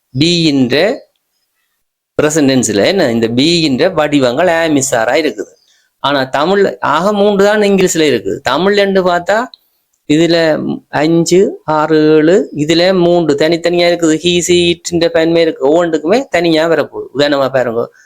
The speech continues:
ஐக்கு வருதுக்கே நான் மாணவனாக இருக்கின்றேன் என்று வரப்போகுது. you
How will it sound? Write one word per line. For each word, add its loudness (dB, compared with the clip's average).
ஐக்கு 0
வருதுக்கே 0
நான் 0
மாணவனாக 0
இருக்கின்றேன் -2
என்று -4
வரப்போகுது. -8
you 2